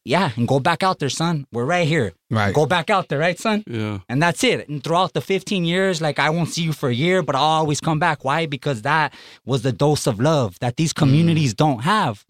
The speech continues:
Speaker 1: What is he doing? He's giving you something that wasn't there. These
Speaker 2: Mm.
Speaker 1: kids didn't have love. These kids didn't have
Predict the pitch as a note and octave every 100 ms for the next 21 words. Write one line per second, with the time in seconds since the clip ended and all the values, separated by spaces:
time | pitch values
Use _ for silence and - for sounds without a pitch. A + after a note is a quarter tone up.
0 | - E3+ G3 G3 F3 F#3 A3+ F3 A#2 F3
1 | C#3+ E3 G#3+ G#3 G3 G#3+ G#3 F#3+ F3 E3
2 | E3 C#3+ - A3+ G3 A2+ _ - A2+ C3+
3 | G#2+ F#3+ F3 F3+ F3+ E3+ G#3 F3+ F3+ E3
4 | B2 C#3 - F3+ D3+ F3 D#3+ G3 F#3